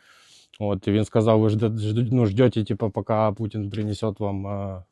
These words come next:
там, акт капітуляції, або що, що ви ждете, розові очки?» Нема ніякого перемир'я, авіація працює, сьогодні пускали каби.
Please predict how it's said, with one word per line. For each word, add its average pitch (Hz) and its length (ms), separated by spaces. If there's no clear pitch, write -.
там, 95 420
акт 98 260
капітуляції, 104 800
або 98 120
що, 98 220
що 104 180
ви 101 80
ждете, 98 320
розові 98 320
очки?» 95 280
Нема 156 240
ніякого 156 340
перемир'я, 120 560
авіація 107 540
працює, 107 340
сьогодні 117 300
пускали 113 460
каби. 104 380